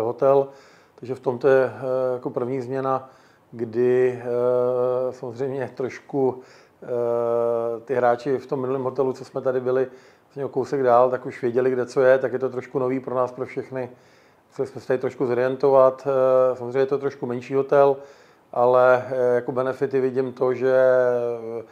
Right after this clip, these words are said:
je tady méně lidí, jsme tady vlastně ještě jenom s týmem Michalovců a je tady pár lidí, takže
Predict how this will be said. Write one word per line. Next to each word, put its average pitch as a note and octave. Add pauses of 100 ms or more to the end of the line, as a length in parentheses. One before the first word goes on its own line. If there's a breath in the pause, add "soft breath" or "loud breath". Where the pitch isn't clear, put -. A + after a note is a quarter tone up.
(340 loud breath)
je C3
tady C3+
méně C#3
lidí, B2+
jsme C3+
tady B2+
vlastně B2+
ještě B2+
jenom C3
s -
týmem C3
Michalovců C3 (720 soft breath)
a A#2+
je A#2+
tady C3
pár B2+
lidí, B2
takže C3